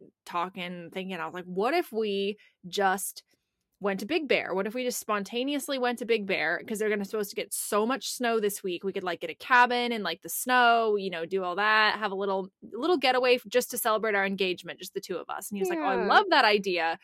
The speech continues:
Speaker 1: Um, and 'cause we
Speaker 2: That's
Speaker 1: didn't really
Speaker 2: so
Speaker 1: get each other
Speaker 2: fun.
Speaker 1: Christmas presents, we're like, "We'll just take money we would have spent on gifts anyway and put it towards this little cabin."
Speaker 2: There you
Speaker 1: So
Speaker 2: go.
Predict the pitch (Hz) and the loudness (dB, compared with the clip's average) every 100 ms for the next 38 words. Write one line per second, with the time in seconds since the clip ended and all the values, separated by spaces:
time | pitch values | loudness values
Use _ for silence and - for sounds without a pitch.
0 | - - _ - 214 208 190 185 185 - | -16 -20 _ 0 4 6 4 0 -10 -12
1 | _ - 294 302 277 269 247 247 240 233 | _ -2 0 0 -2 -2 2 2 2 0
2 | 247 - 226 262 - 226 - 190 180 185 | -2 -2 -4 -6 -4 -6 -2 -2 -2 -4
3 | 202 202 247 240 - 254 - 226 226 220 | -4 -4 -6 -8 -4 -4 -2 -4 -4 -2
4 | 214 202 190 - 202 190 190 190 185 190 | 0 0 -4 -4 -2 -2 -2 -4 -4 -6
5 | 190 175 165 165 165 180 - 185 175 - | -4 -4 -6 -6 -8 -10 -6 -6 -6 -6
6 | 185 208 220 294 - 160 165 - 208 190 | -6 -6 -4 -2 0 -2 -8 -14 -10 -2
7 | 277 254 277 | 4 4 4